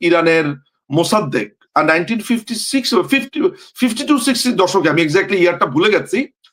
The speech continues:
মোসাদ্দেককে যখন, এ, ব্রিটিশ, ব্রিটিশরা উৎখাত করলো ইরান থেকে, আ, এর পরবর্তী সেই সময় তো শাহ, শাহ, শাহ ফ্যামিলি এসছে, শাহ এসছে, শাহকে যখন উৎখাত করলো, মোসাদ্দেক কিন্তু হাউস অ্যারেস্ট থাকা তো অবস্থাতে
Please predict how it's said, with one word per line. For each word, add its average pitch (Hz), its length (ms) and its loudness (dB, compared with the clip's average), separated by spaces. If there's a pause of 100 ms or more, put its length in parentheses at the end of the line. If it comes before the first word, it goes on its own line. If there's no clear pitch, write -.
(260)
মোসাদ্দেককে 233 580 0
যখন, 202 480 0
এ, 185 140 0
ব্রিটিশ, 175 600 -2
ব্রিটিশরা 175 480 -2
উৎখাত 190 460 -2
করলো 131 360 2
ইরান 170 300 2
থেকে, 131 280 -12 (600)
আ, 147 140 4
এর 180 320 0
পরবর্তী 180 560 2
সেই 180 180 0
সময় 180 180 0
তো 185 80 -2
শাহ, 170 340 0
শাহ, 185 420 2
শাহ 175 280 0
ফ্যামিলি 170 320 2
এসছে, 170 260 -2
শাহ 165 320 2
এসছে, 156 640 -4 (320)
শাহকে 180 440 0
যখন 208 220 0
উৎখাত 185 400 -4
করলো, 147 520 0 (300)
মোসাদ্দেক 226 400 0
কিন্তু 214 300 -2 (100)
হাউস 190 320 0
অ্যারেস্ট 175 280 -2
থাকা 190 180 0
তো 202 100 0
অবস্থাতে 185 680 0